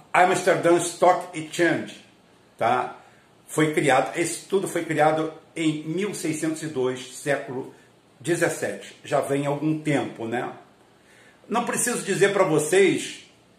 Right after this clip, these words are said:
que a Holanda, na Idade Média, era o que é hoje a Suíça, tá?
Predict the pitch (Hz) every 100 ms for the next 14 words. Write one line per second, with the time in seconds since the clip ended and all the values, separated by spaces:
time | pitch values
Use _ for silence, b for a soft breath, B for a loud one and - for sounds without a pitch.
0 | - 170 180 196 165 180 185 156 156 160
1 | 156 170 165 131 151 160 - 113 - -
2 | - 160 180 175 160 - - 165 156 185
3 | 170 147 170 - - - 170 185 - 190
4 | - - _ _ _ _ _ _ _ _
5 | 151 - 202 214 165 - - - _ _
6 | _ _ _ _ _ _ _ _ _ _
7 | _ _ _ _ _ - 101 110